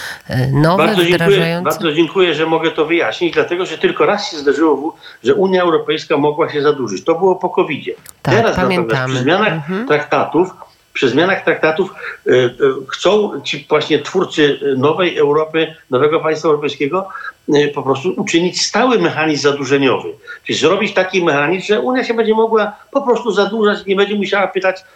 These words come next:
Speaker 2: państw narodowych. Czym to grozi? Ano tym, że w Paryżu i w Berlinie i w Brukseli podjęte zostaną decyzje,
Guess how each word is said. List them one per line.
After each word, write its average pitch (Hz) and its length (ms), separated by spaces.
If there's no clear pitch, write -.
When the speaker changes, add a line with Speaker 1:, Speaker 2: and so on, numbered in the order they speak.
Speaker 2:
państw 170 280
narodowych. 170 520
Czym 165 180
to 165 140
grozi? 151 440
Ano 214 240
tym, - 380
że 208 200
w - 140
Paryżu 170 440
i 147 60
w 165 60
Berlinie 151 560
i 175 80
w 131 80
Brukseli 147 400
podjęte 139 500
zostaną 143 380
decyzje, 139 480